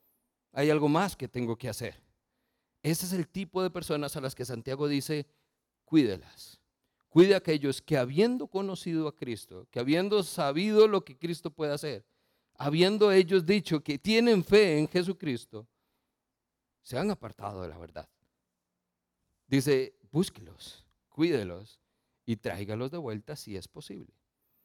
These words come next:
Esto es un llamado realmente para todos los creyentes. Es tratar de buscar al que se extravía, es tener en cuenta... Que esto no es solamente responsabilidad del liderazgo de la iglesia.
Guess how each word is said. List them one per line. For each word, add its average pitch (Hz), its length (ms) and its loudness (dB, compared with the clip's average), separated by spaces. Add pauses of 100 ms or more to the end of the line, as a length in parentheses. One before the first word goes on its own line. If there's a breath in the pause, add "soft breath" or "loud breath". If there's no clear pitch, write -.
(600)
Esto 185 180 -10
es 185 100 -10
un 208 120 -4
llamado 147 640 -4
realmente 120 520 -6
para 147 220 -10
todos 110 260 -8
los 120 140 -8
creyentes. 156 720 -14 (800)
Es 110 100 -18
tratar 143 360 -2
de 151 80 4
buscar 156 640 -2
al 135 180 -4
que 117 120 -14
se 113 120 -8
extravía, 131 680 -2
es 123 120 -6
tener 160 280 -2
en 156 120 0
cuenta... 180 640 -2 (240)
Que 151 120 0
esto 151 200 -2
no 170 140 0
es 160 60 -6
solamente 170 580 -6
responsabilidad 139 840 -2
del 156 180 -4
liderazgo 135 540 -2
de 110 120 -2
la 104 80 -4
iglesia. 101 360 -10